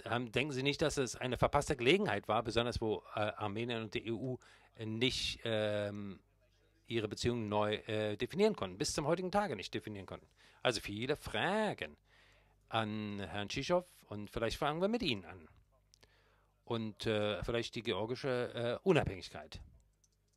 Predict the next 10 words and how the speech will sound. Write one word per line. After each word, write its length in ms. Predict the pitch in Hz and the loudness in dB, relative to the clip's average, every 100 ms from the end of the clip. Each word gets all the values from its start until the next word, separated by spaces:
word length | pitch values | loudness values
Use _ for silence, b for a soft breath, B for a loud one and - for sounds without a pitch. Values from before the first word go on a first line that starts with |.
| _ - _ _ _ _ _ _ _ _ | _ -20 _ _ _ _ _ _ _ _
Also 220 | 123 123 | -2 0
die 120 | 117 | 0
dritte 240 | 101 151 160 | -2 -2 -2
Frage, 480 | - 117 117 117 101 | 2 2 2 -2 0
da 220 | 110 113 | 0 0
ging's 300 | 107 117 110 | -2 -6 -8
um 100 | 101 | -6
Sanktionen. 1040 | 101 92 - 180 123 73 87 175 233 220 | -8 -6 -2 0 0 -2 -8 -6 -6 -6
Äh, 400 | 113 110 107 101 98 _ _ _ _ _ _ _ _ _ _ _ _ _ _ _ _ _ _ _ _ _ - | -4 -2 -2 -6 -10 _ _ _ _ _ _ _ _ _ _ _ _ _ _ _ _ _ _ _ _ _ -2
also, 220 | 127 | 2